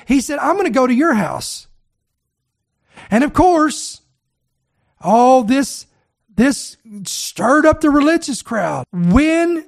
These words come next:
they saw it, they all complained, saying, "He has gone to be a guest with a man who's a sinner."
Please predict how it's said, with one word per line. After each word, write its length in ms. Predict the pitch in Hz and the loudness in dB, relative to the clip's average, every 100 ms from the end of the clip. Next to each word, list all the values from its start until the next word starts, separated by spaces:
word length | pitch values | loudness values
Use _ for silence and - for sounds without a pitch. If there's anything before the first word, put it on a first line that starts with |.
| - | -6
they 540 | 160 277 302 311 254 - | -2 0 2 0 -2 -8
saw 540 | - - 294 294 262 | -12 -8 -4 -2 -2
it, 160 | 165 - - | -4 -8 -2
they 420 | 220 262 285 285 - | 0 2 0 -2 0
all 360 | 277 277 277 | 4 4 2
complained, 880 | 277 247 202 262 294 285 240 165 147 _ - | 2 -2 0 0 2 2 0 -4 -8 _ -16
saying, 520 | - 285 277 247 190 - | -10 -6 -4 -4 -4 -2
"He 460 | - 302 320 311 - - | 0 2 0 0 -4 -2
has 240 | 247 196 | -2 0
gone 380 | 269 294 302 302 | 0 4 2 0
to 120 | 233 | -4
be 240 | 233 302 | 0 0
a 120 | 302 202 | 0 -2
guest 460 | 262 294 294 - - - - | 2 2 2 -2 -16 -12 -2
with 160 | 240 | 0
a 60 | 240 | 2
man 560 | 214 277 311 320 277 - - | 2 2 2 0 -2 -6 0
who's 320 | 294 311 240 | 2 2 -2
a 60 | 277 | -8
sinner." 760 | - - 349 370 311 165 151 | -8 -8 -4 -2 -2 -4 -12